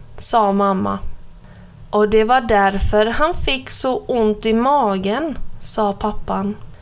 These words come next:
"Vi måste göra något åt saken. Det är bäst att gå till doktorn." Hos doktorn fick Erik ställa sig bakom en skärm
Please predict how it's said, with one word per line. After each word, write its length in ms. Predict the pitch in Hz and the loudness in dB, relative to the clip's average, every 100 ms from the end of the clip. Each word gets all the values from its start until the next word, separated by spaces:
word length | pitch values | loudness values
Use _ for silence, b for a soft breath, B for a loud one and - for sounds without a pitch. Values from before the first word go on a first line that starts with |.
| B B B B B | B B B B B
"Vi 140 | 254 | 0
måste 400 | 240 220 208 - | 2 2 2 0
göra 540 | 233 226 330 311 240 220 | -2 2 4 6 4 2
något 520 | 262 320 269 226 226 | 2 2 2 0 0
åt 120 | 294 | -4
saken. 800 | - 240 214 202 196 269 269 254 - - - - b b - | -2 2 2 0 -4 -4 -4 -4 -6 -10 -16 -20 b b -8
Det 180 | - 180 | -4 -2
är 60 | |
bäst 360 | 220 262 - - | 0 2 2 0
att 120 | 220 | 0
gå 180 | 240 208 | 2 2
till 240 | - 202 | 2 2
doktorn." 600 | 240 254 - - 190 202 - - - - - - - B B B B B B | 0 0 -2 -4 -4 -4 -6 -8 -12 -18 -20 -20 -20 B B B B B B
Hos 320 | - 294 302 | -6 -4 -2
doktorn 640 | - 349 - - 320 349 349 | 0 -2 -2 -2 2 2 4
fick 320 | 339 320 - | 2 0 -4
Erik 400 | 320 233 208 196 | 0 2 0 -2
ställa 480 | - 269 226 196 196 | -2 2 4 2 2
sig 260 | 202 196 | 0 0
bakom 420 | 196 208 208 214 | 2 0 0 0
en 120 | 254 294 | 0 -2
skärm 640 | - 196 196 202 208 | -2 0 0 0 -2